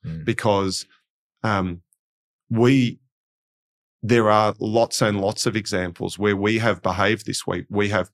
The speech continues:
Speaker 2: put people first, and that person has, um, lost us money.
Speaker 1: Mm.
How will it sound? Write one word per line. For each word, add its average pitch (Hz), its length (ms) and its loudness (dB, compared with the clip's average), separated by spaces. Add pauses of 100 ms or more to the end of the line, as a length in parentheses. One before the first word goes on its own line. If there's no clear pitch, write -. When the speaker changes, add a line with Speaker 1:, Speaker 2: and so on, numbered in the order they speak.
Speaker 2:
put - 320 -6 (160)
people 95 300 -8
first, 110 760 -2 (300)
and 98 180 -2
that 113 220 0
person 120 640 -2 (420)
has, 95 300 -2 (1040)
um, 92 360 -2
lost 101 300 -2
us 95 140 -6
money. 98 400 -4 (220)
Speaker 1:
Mm. 80 180 -12